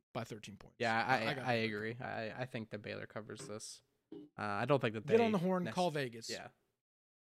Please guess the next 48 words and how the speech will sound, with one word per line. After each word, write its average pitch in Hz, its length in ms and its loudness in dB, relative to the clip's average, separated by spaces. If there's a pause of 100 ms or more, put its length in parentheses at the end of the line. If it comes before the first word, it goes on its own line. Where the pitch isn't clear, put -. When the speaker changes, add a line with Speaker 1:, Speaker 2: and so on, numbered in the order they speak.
(160)
Speaker 1:
Thank 127 220 -4
'em. 107 80 -12
Speaker 2:
And 123 100 4
we 143 80 8
do 240 100 6
need 277 120 8
to 180 60 10
have 147 180 6
a 113 40 4
disclaimer. 107 560 -4 (280)
Um, 101 360 -10
once 120 220 -8
again, 104 400 -6
the - 80 -20
first 175 240 2
episode, 127 420 2
if 113 100 -2
you 120 60 -2
go 113 160 0
back, 110 240 0
I 113 100 0
did 113 160 -6
have 113 180 -2
a - 20 -6
disclaimer, 110 540 -6
so 107 200 -6
it's 107 140 -8
out 107 160 -6
there. 107 340 -6 (220)
We're 104 100 -6
covered. 110 420 -2 (760)
But, 107 340 0
uh, 92 340 -4 (920)
you 117 80 -14
know, 101 60 -8
we're 135 100 -2
not 269 140 -4
liable 110 520 2 (120)
if 110 140 -8
you 110 60 0
make 107 180 -2
these 104 140 -8
bets. - 480 -6
We're 120 140 -6
just 185 220 -8
telling 131 340 0
you 117 240 0
as 110 480 -4